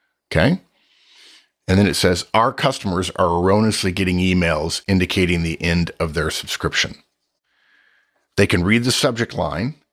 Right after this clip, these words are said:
and they know what they're expected to do. They can read the first paragraph, and they know what the proposal is.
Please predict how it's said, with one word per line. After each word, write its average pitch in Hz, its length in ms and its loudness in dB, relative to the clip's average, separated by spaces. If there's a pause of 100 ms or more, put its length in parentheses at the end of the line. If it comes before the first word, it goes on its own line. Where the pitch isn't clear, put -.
(240)
and 95 160 4
they 95 100 2
know 95 500 4 (120)
what 87 300 -2
they're 95 240 2
expected - 680 -4 (140)
to - 140 -4
do. 95 320 0 (400)
They 98 120 2
can 85 240 -2
read 87 360 0
the 95 60 -2
first - 320 0
paragraph, 139 680 -4 (400)
and 95 160 4
they 98 100 4
know 82 360 2
what 87 260 0
the 98 80 -8
proposal - 640 -2
is. - 380 -14